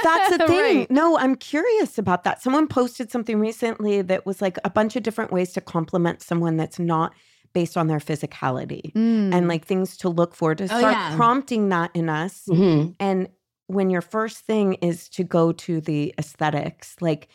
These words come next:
Speaker 1: can you take a moment and find something else that you genuinely see in that person?
Speaker 2: Right.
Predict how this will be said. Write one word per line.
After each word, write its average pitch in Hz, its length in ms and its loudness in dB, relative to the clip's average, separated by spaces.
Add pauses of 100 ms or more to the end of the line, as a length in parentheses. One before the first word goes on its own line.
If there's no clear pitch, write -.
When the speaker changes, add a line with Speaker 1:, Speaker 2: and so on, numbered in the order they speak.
(360)
Speaker 1:
can 165 200 -2
you 170 60 -2
take 180 220 -6
a 226 60 -2
moment 165 520 0
and 170 180 -2
find 160 280 -2
something 160 320 -4
else 151 140 -4
that - 180 -10
you 165 120 -4
genuinely 147 1000 -2 (320)
see 247 240 -4
in 143 100 2
that - 180 -6
person? - 600 -8
Speaker 2:
Right. 175 300 -4